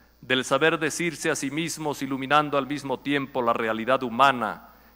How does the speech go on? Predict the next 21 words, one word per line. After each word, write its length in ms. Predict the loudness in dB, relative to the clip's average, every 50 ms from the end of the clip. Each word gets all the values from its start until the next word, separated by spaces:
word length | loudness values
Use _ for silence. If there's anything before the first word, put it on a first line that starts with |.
| _
y 80 | -6 -2
del 180 | 0 0 0 2
saber 380 | 0 0 2 4 2 2 4
darse 380 | 6 6 6 6 4 0 -4 -2
a 40 | -2
los 160 | -2 -4 -6
demás, 540 | -6 -2 2 2 2 2 0 -4 -10 -14 -20 -20 -20 _ _ _ _ _ _
esas 540 | -4 -4 -4 -2 -2 -4 -4 -4 -6 -12 -20 -20 _ _
no 320 | -12 -6 -4 -4 -4 -2 0
pierden 440 | 2 4 4 4 2 0 -4 -6 -6
su 100 | -8 -8
resplandor. 720 | -6 -6 -8 -6 -6 -6 -6 -6 -6 -6 -6 -6 -6 -8 -12 -20 -20 _ _ _ _ _ _ _ _
Al 180 | -2 -2 -2 -2
contrario, 760 | -4 -8 -10 -8 -2 4 4 4 4 4 0 -4 -6 -8 -10 -14 -20 _ -14 -10
lo 180 | -6 -6 -6
depuran. 520 | -6 -6 -8 -6 -6 -6 -4 -6 -8 -12 -16 -20 _ _ _ _ _ _ _ _ _ _ _ _
María 220 | -6 -4 -2 -2 -2
Isabel 360 | -2 -2 0 0 0 0 0
Rodríguez 600 | 0 -2 -2 0 -2 -4 -4 -2 -4 -4 -6 -6
nos 180 | -8 -10 -8 -8
enseña, 680 | -8 -10 -6 -2 0 0 0 0 -2 -6 -6 -8 -10